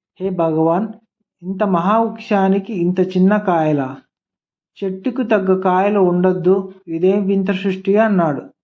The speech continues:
ఇంతలో అశరీరవాణి పలికింది, "విపులా, నీ సందేహం తీరుస్తాను, ఇప్పుడు చూడు," అంది.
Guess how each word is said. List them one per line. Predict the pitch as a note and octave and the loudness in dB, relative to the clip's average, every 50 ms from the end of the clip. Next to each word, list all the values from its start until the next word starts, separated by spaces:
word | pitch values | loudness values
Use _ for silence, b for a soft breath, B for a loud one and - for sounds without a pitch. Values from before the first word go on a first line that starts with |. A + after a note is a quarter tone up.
| _ _ _ _ _ _ _ _ - | _ _ _ _ _ _ _ _ -12
ఇంతలో | F3 F#3 F#3+ F#3+ G#3+ G#3+ A3+ A#3+ B3 | -8 -6 -2 0 0 2 2 2 2
అశరీరవాణి | G#3 E3+ - G#3+ G#3+ G#3 G#3 G3 G#3+ G#3+ A3 G#3 G#3+ G#3 G3+ G3 F#3+ F#3+ F#3+ F#3 | 2 0 0 0 0 0 0 2 2 2 2 2 2 2 2 2 2 2 2 2
పలికింది, | F3 D#3+ D#3+ - - F3 D#3 C#3+ C3+ - - - _ _ _ _ _ _ _ - | 0 0 0 0 0 0 0 -2 -4 -8 -12 -20 _ _ _ _ _ _ _ -16
"విపులా, | D#3+ D#3 D#3 - F3+ F3+ F3 F3+ G3+ A#3 | -16 -10 -6 -2 0 0 2 2 0 -2
నీ | A3 G3 F#3+ | -2 0 0
సందేహం | F#3 F#3+ F#3 D#3+ D#3+ E3+ F3 G3 G#3 G3+ A3 G#3+ | 0 0 -2 -2 0 0 0 0 2 2 0 0
తీరుస్తాను, | G3 F#3 F3+ E3+ E3 F3 E3+ - - D#3 C#3 C3+ C3 C3+ - _ _ _ _ _ - | 2 2 2 4 2 2 0 -2 -4 -4 -4 -4 -6 -10 -16 _ _ _ _ _ -16
ఇప్పుడు | F#3 F#3 F#3+ F#3+ G3+ G3+ F#3+ | -14 -14 -10 -6 -4 -2 0
చూడు," | F#3+ F#3 F#3+ F#3+ F#3+ F3 D3+ D3+ | 0 2 2 2 2 2 0 0
అంది. | D#3 D#3 D3+ C#3+ - - - - | -2 -4 -4 -4 -6 -8 -14 -16